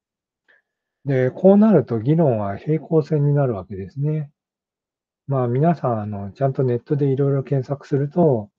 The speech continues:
デマだってことははっきりわかるんですが、なんか英語でもすごく周到なサイトがあって、私の知り合いの、まあ、ある人は英語で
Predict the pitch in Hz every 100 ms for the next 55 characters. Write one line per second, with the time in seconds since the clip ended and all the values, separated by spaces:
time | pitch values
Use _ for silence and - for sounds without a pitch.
0 | _ _ - - _ 131 147 131 104 95
1 | 104 98 - 104 107 - 135 117 95 -
2 | 117 98 90 90 - 110 123 107 104 _
3 | _ _ _ _ _ _ 165 160 123 156
4 | 196 208 202 185 117 120 104 110 - -
5 | 127 151 143 117 101 - - - - 151
6 | 139 - 135 131 120 127 120 - 117 120
7 | 117 _ 127 110 104 _ _ _ _ _
8 | _ _ 135 165 156 - 165 147 156 143
9 | 151 151 160 185 170 117 101 _ _ _
10 | _ _ _ _ - 135 143 123 - -
11 | 147 185 160 131 135 147 147 147 143 135
12 | 156